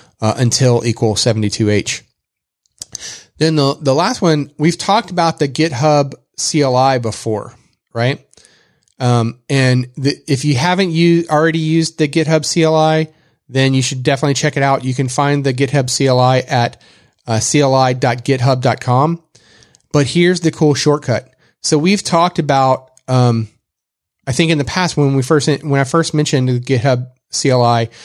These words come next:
that if you wanted to create a P R from the command line, you could do something like,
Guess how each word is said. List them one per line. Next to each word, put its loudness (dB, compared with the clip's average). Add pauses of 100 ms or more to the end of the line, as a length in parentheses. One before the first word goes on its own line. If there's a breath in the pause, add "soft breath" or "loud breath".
(240 loud breath)
that 2
if 0
you 2
wanted 2
to -2
create 0
a -2
P -2
R 2
from -6
the -2
command -2
line, 0
you -2
could -4
do 2
something -2
like, 0